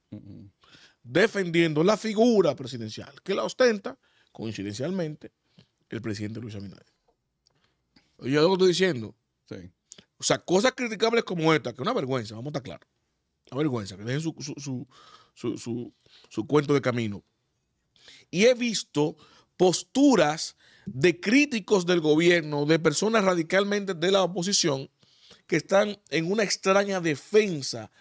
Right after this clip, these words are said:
Speaker 2: de la figura presidencial que ostenta el presidente Luis Abinader. Y eso es sospechoso. Sospechoso porque esto responde a relaciones públicas. Ustedes saben lo que quiero decir con eso, ¿verdad? Está claro, Edwin, también. Entonces, yo te lo digo,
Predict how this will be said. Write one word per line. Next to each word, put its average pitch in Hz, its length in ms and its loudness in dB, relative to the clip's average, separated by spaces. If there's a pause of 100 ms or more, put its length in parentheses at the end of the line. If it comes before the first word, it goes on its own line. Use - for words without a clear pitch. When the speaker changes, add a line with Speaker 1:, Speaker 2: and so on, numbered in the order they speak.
(240)
Speaker 2:
de 156 160 0
la 156 120 2
figura 151 340 2
presidencial 165 720 0
que - 100 -8
ostenta 143 400 -4
el 160 60 -4
presidente 147 360 -4
Luis 143 140 2
Abinader. 135 460 -2 (560)
Y 135 80 -4
eso 156 140 -6
es 160 60 -6
sospechoso. - 680 -10 (580)
Sospechoso 208 640 2
porque 165 200 -4
esto 175 120 -2
responde 165 640 0
a 139 100 -2
relaciones 135 460 -2
públicas. 110 540 -6
Ustedes 131 160 -10
saben 131 180 -4
lo 127 80 -2
que 117 60 -4
quiero 113 180 -4
decir 117 160 -10
con 107 120 -16 (120)
eso, - 160 -20 (800)
¿verdad? 247 240 -2 (500)
Está 147 180 -4
claro, 135 320 4
Edwin, 123 160 2
también. 107 300 -10 (320)
Entonces, 175 340 2 (360)
yo 202 200 2
te 254 80 2
lo 247 100 6
digo, 160 520 2